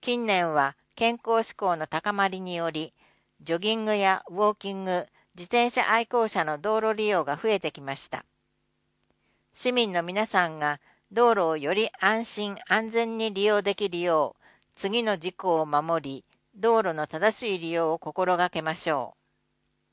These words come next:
う。一、道路上に樹木や草、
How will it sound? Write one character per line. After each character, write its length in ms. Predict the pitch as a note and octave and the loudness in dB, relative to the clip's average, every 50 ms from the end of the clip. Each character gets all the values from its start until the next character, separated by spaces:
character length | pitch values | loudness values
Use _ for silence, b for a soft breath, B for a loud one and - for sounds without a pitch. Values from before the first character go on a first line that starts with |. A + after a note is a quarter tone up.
| _ _ _ _ _ _ _ _ _ _ _ _ _ _ - | _ _ _ _ _ _ _ _ _ _ _ _ _ _ -4
う。 60 | G3 | -4
一、 400 | F3+ - - - A3+ A3 - - _ _ _ _ _ _ _ _ _ _ _ | -4 -4 0 2 2 2 2 -2 _ _ _ _ _ _ _ _ _ _ _
道 240 | D#3+ F3 A3 A#3 A#3+ | 0 4 6 6 8
路 180 | A#3+ A#3+ A#3 G#3+ | 8 6 6 6
上 220 | A3+ A3+ A3 A3 | 4 4 4 4
に 320 | G#3+ G#3 G3+ G3+ G3 - - _ _ _ _ _ F3 | 2 0 -2 -4 -6 -6 -10 _ _ _ _ _ -6
樹 120 | G#3 A#3 | -4 0
木 340 | A#3+ A3+ A3+ - - F3+ E3+ | 2 2 2 2 0 -2 0
や 280 | D#3+ C#3 C3 C3 - _ _ _ _ _ _ | 2 2 2 0 -2 _ _ _ _ _ _
草、 380 | - - - - G3 F#3 - | -20 -12 -2 0 2 2 2